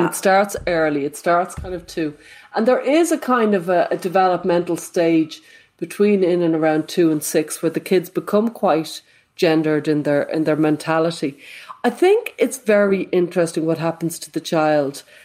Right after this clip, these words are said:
Speaker 2: and how the parents and the, uh, world around them responds really impacts the child. I was thinking, why would anybody argue with that two or three-year-old if they say they're a boy? I, my instinct would be, "God,
Speaker 1: Mm.
Speaker 2: let them off.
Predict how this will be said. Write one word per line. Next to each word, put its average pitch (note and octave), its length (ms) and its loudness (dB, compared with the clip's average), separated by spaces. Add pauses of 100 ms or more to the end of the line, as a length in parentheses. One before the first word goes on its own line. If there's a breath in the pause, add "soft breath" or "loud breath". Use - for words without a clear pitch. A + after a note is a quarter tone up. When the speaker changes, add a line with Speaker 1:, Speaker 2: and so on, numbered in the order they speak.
(260 soft breath)
Speaker 2:
and F#3 180 2
how G3+ 460 2
the G#3 120 -4
parents F3 640 -2 (160)
and E3+ 180 2
the, E3 180 4
uh, E3+ 200 -2 (360)
world E3+ 360 2
around D#3+ 260 0
them D#3 140 -4
responds D3+ 640 -2
really G#3 540 0
impacts D#3+ 640 -6
the D3+ 100 -8
child. D3+ 300 -2 (480 loud breath)
I C4 200 4
was F4 160 0
thinking, F#3 320 -2
why F#3 360 0
would E4 240 0 (100)
anybody G#3 640 0
argue F3 520 -2
with C#3 160 -6
that C#3 360 -8 (180)
two D#3+ 180 -2
or C3+ 80 -4
three-year-old C#3+ 720 -4
if D3 140 -10
they A#2+ 120 -4
say C#3+ 280 -2
they're C3+ 180 -6
a A#2+ 60 -6
boy? C3+ 340 -6 (340 loud breath)
I, D4 400 2
my C4+ 360 4
instinct E3 460 -2
would C#3 120 -6
be, C#3 80 -6
"God, G#3+ 400 2
Speaker 1:
Mm. A3+ 40 0
Speaker 2:
let G3+ 180 -2
them D#3+ 160 0
off. - 360 -4